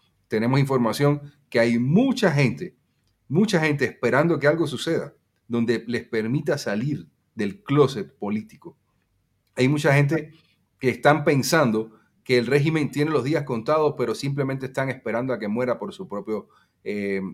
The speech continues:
por su propio peso, que caiga por su propio peso. Yo quiero, eh, ahorita sobre el comentario de, de William Vivanco, referente a algo que hablamos anteriormente,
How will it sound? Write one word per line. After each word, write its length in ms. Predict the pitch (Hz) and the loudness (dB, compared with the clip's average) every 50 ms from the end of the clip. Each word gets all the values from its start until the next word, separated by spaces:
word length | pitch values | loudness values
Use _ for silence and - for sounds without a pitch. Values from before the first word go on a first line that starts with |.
| - _ | -12 _
por 140 | - 104 - | -12 -12 -12
su 100 | - 95 | -10 -8
propio 240 | 101 113 117 113 | -6 -4 -4 -4
peso, 280 | - - 117 113 - 98 | -4 -4 -4 -4 -6 -8
que 120 | 95 95 | -8 -8
caiga 280 | - 131 131 139 131 117 | -6 -4 -4 -2 -4 -4
por 100 | 95 98 | -4 -6
su 140 | - - 92 | -8 -8 -8
propio 260 | 104 107 98 95 87 | -6 -6 -6 -6 -8
peso. 320 | - 98 95 - 90 78 _ _ _ _ _ _ _ _ | -8 -8 -10 -10 -12 -16 _ _ _ _ _ _ _ _
Yo 160 | - 113 123 123 | -6 -4 -2 0
quiero, 420 | 131 147 147 151 143 123 120 120 | 2 4 4 4 4 2 0 -2
eh, 60 | 110 92 | -2 -2
ahorita 300 | 110 117 135 139 147 131 | -2 -2 -2 -2 -2 -2
sobre 200 | 135 131 117 110 | 0 0 -2 -2
el 40 | |
comentario 480 | 110 113 107 104 101 120 120 127 135 127 | -2 -2 -4 -2 -2 0 0 2 2 2
de, 300 | 117 110 104 104 101 98 | 2 2 0 0 -2 -4
de 100 | 92 98 | -4 -4
William 300 | 98 101 113 127 135 135 | -4 -4 -2 -2 -2 -2
Vivanco, 480 | 123 113 110 120 135 139 151 143 110 95 | -2 -2 -2 -2 -2 -2 -4 -4 -6 -6
referente 480 | 98 98 98 - 98 98 104 117 113 127 | -8 -10 -10 -6 -6 -6 -4 -4 -2 0
a 120 | 117 113 | 0 0
algo 200 | 117 117 117 117 | 0 -2 -4 -8
que 80 | 104 104 | -6 -4
hablamos 280 | 98 104 110 113 113 107 | -4 -4 -4 -4 -4 -6
anteriormente, 600 | 101 - 107 101 104 113 131 139 139 165 165 | -6 -6 -6 -6 -4 -4 -4 -4 -4 -6 -8